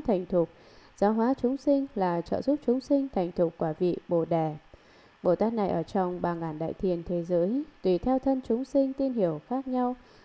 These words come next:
dùng trí quang minh khắp hiện thọ sinh. Như vậy, hoặc hai, hoặc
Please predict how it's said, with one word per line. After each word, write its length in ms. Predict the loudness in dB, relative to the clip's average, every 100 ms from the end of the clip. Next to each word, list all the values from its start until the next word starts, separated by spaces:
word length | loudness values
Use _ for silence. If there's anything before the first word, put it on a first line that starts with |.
| -6
dùng 200 | 0 0
trí 400 | 0 0 2 0 0
quang 240 | -2 0
minh 280 | 0 0 -2 -4
khắp 180 | -4 -2 0
hiện 160 | 0 -2
thọ 140 | -6 -8
sinh. 300 | -4 -2 -2 -6 -18 _ _
Như 120 | -2
vậy, 260 | 2 4 2 -2 -10
hoặc 160 | -6 -4
hai, 300 | -2 -2 0
hoặc 180 | -2 -6